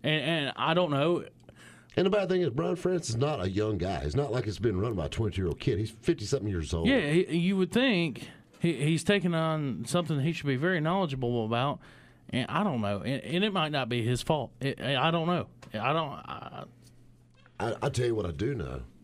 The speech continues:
Speaker 1: What's that?
Speaker 2: We gotta pay some bills, Odd Rod.
Speaker 1: Do we?
Speaker 2: All right, guys. You're listening to Hot Rods and Happy Hour.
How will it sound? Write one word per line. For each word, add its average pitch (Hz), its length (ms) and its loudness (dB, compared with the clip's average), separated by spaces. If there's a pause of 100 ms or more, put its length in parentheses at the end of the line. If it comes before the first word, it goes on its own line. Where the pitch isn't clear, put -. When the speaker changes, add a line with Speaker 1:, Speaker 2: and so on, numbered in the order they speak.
(260)
Speaker 1:
What's 127 160 -4
that? 101 100 -2 (100)
Speaker 2:
We 117 120 2
gotta 120 140 0
pay 87 180 0
some 85 140 -4
bills, 90 260 -2
Odd 71 160 -2
Rod. 71 320 -4 (480)
Speaker 1:
Do 110 160 2
we? 226 140 0 (1080)
Speaker 2:
All 92 140 0
right, 123 220 -2
guys. 104 440 -2 (300)
You're 98 120 2
listening 110 280 0
to 76 40 -2
Hot 82 200 0
Rods 90 240 -2
and 95 100 0
Happy 101 320 -2
Hour. 65 280 -4